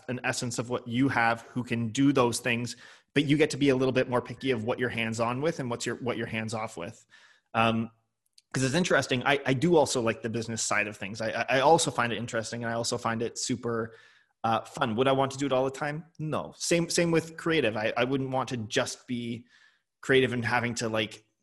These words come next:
be a creative workhouse or, um, uh, warehouse or assembly line, just pumping things out daily. I, you, you'd burn out, right? Um, but if, yeah, if, if I had to, if I got to that point, to that point where it was just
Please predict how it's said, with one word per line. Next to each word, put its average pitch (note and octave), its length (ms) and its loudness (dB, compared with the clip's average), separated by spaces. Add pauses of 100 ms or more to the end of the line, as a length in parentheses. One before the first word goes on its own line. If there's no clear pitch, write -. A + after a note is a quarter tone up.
(280)
be B2+ 140 2
a A#2 60 0
creative A2+ 800 -2
workhouse A#2 680 0 (160)
or, A2+ 260 0
um, G2+ 420 -4 (200)
uh, E2+ 320 -8
warehouse A#2 520 0
or A2 260 -10 (300)
assembly B2 360 -2
line, A2+ 220 0
just - 340 -8
pumping A2 320 -6
things A#2 220 -4
out A#2 120 0
daily. G2+ 260 -6
I, B2 220 -4
you, B2+ 140 -8 (100)
you'd B2 180 -4
burn A#2+ 220 -2
out, A#2+ 240 -6
right? G#2+ 260 -2 (520)
Um, A2+ 460 2 (1500)
but C3+ 180 -2
if, - 380 -4 (100)
yeah, A#2+ 380 4
if, - 480 -4
if C#3 180 2
I C#3+ 120 6
had C#3+ 300 2
to, C3+ 320 2
if C#3+ 120 -2
I D3 100 6
got C3 240 2
to D#3 80 -6
that C#3+ 260 2
point, - 340 -6
to C3+ 100 -4
that A#2+ 180 2
point B2+ 260 -4
where B2 120 -2
it G#2+ 60 -4
was A#2 120 -4
just A#2 400 0